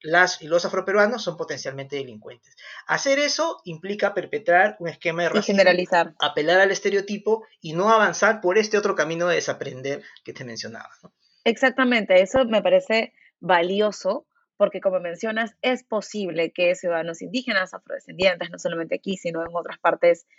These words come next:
Speaker 2: eh, del mundo, puedan cometer acto-, actos delictivos, pero eso no debería implicar que hay una generalización y que las personas indígenas y afrodescendientes sean automáticamente sospechosas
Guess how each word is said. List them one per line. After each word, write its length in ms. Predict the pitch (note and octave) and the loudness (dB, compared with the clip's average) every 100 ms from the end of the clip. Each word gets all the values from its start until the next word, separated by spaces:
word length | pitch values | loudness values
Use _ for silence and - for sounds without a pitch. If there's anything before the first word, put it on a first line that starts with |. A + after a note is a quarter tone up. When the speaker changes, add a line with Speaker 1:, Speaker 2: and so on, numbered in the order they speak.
| _ _ | _ _
Speaker 2:
eh, 160 | G3 F#3+ | 2 4
del 160 | E3 E3 | 4 4
mundo, 400 | F#3 F#3+ F#3 - | 2 4 2 2
puedan 240 | D4+ D#4+ | 2 2
cometer 300 | G3+ F3 F3+ | 2 -4 -4
acto-, 260 | F3 F3 F#3+ - | -4 -4 -6 -6
actos 300 | F3+ - F#3+ | -6 -6 -8
delictivos, 600 | F3+ - E3 D#3+ G3 - _ _ | -8 -10 -4 -2 -2 -6 _ _
pero 140 | G3+ G#3 | -2 -2
eso 160 | A#3 | 0
no 140 | A3 A3 | -2 0
debería 640 | A3+ F#3+ F3+ F#3 F3 E3+ | 2 2 2 2 4 2
implicar 560 | F3+ F#3 E3+ - E3+ E3+ | -2 -6 -6 0 0 2
que 80 | F3 | -2
hay 100 | E3+ | -2
una 160 | E3+ | -4
generalización 960 | F3 F3+ F3 E3+ E3+ F#3 G#3+ B3 G#3+ A#3 _ _ _ | -4 -4 -2 -2 -4 -6 -4 2 2 2 _ _ _
y 140 | C4+ A#3 | -2 2
que 80 | |
las 200 | G#3 F#3+ - | 2 0 -2
personas 500 | G3 C4+ C4 A#3+ G#3 | -4 -2 0 0 -4
indígenas 480 | F#3 F3 F#3 F3 F#3+ | -6 -6 -4 -2 0
y 60 | |
afrodescendientes 680 | F#3 F3+ D#3+ D#3+ E3 F3 E3+ | 2 2 0 -2 -2 -2 2
sean 240 | F3+ F3+ - | 4 4 4
automáticamente 880 | F3+ F3+ F3 E3+ G3 F#3 F3 E3+ - | 2 2 -8 -8 -8 -10 -10 -14 -8
sospechosas 1080 | F#3+ - - F3+ - F#3+ - F3 - _ | -6 -6 -10 -10 0 2 2 0 -4 _